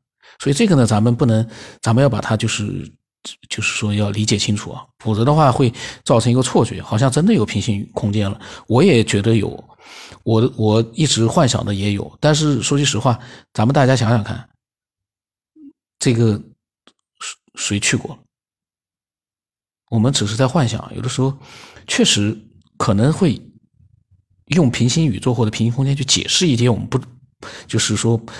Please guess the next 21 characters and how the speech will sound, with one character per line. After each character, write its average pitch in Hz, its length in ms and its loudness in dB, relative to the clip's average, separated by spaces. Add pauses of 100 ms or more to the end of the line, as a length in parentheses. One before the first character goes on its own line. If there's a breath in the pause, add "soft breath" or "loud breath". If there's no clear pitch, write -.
(160 loud breath)
呃， 98 160 -2
不 127 120 -2
了 113 160 4
解 - 140 -4
的， - 160 -10
像 104 180 -4
比 104 100 -8
如 90 40 -8
说 98 80 -6
梦 110 200 0
境 107 160 -2
啊 98 140 -6
这 - 60 -8
些， - 200 -12
但 147 140 0
是 147 180 -2 (800 loud breath)
最 175 160 2
终 175 140 2
的 214 140 4
一 110 40 2
个 110 80 2